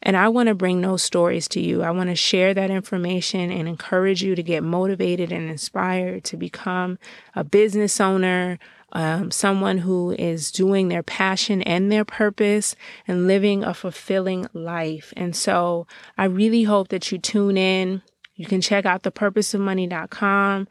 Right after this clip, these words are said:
Please subscribe to the newsletter so you have the latest information about the latest blog and episodes.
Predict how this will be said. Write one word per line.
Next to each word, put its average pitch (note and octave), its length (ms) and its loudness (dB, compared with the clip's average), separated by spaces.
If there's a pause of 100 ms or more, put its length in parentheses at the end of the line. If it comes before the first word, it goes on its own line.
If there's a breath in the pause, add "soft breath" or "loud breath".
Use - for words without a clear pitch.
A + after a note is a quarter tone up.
(300 loud breath)
Please A3 260 2
subscribe F3 640 2
to - 100 -8
the E3 120 -4
newsletter F#3 720 0
so - 160 -2
you F3 160 0
have E3+ 200 -4
the E3 120 -2
latest F3 400 2
information F3 800 -2 (320 loud breath)
about E3+ 380 0
the D#3+ 120 -4
latest E3+ 400 0
blog E3+ 400 0
and G3+ 220 2
episodes. G3 800 -2